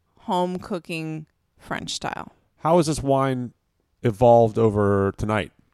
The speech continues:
Speaker 2: in your opinion?
Speaker 1: What do you think?
Speaker 2: Well, I'll say we've opened this bottle. It's been open for about three hours now. In my opinion, and again, I'm, I'm a dum-dum, but for me, the wine started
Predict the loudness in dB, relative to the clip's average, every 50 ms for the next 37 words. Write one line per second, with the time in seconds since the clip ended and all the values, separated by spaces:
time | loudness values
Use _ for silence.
0 | _ _ _ _ -8 -6 -4 -4 -4 -4 -8 -10 -12 -18 _ _ _ _ _ _
1 | _ _ _ _ _ _ _ -12 -10 -8 -6 -4 -2 -2 -4 -4 -6 -10 -14 -14
2 | -14 -14 -16 _ _ _ _ _ _ _ _ _ _ _ _ _ _ _ _ _
3 | 0 2 2 2 2 2 0 -2 -2 -2 -2 0 0 -2 -2 0 0 0 2 2
4 | 0 -2 -2 0 2 2 4 4 4 4 4 4 2 0 -4 -12 -4 0 2 4
5 | 6 6 4 4 2 -2 -4 -2 -2 0 0 2 0 -2 -4 -6 -6 -4 -2 -2
6 | -2 -2 -4 -4 -6 -6 -8 -8 -10 -10 -10 -10 -10 -10 -10 -8 -8 -10 -10 _
7 | _ _ _ -6 -4 0 0 2 0 0 0 -2 -2 -2 -4 -4 -4 -6 -6 -6
8 | -8 -8 -6 -4 -4 -2 0 0 0 0 -2 -4 -8 -8 -6 -6 -6 -6 -10 -14
9 | _ _ _ _ _ _ _ _ -6 -4 -4 -2 -2 -4 -4 -6 -6 -8 -10 -10
10 | -12 -16 -20 _ _ _ _ -8 -8 -8 -6 -6 -6 -4 -4 -4 -4 -2 -2 -2
11 | -4 -4 -6 -10 -12 -14 -18 _ _ _ _ -10 -4 -4 -2 0 0 0 0 0
12 | 0 -2 -2 -4 -6 -2 0 0 2 2 0 -2 -6 -8 -10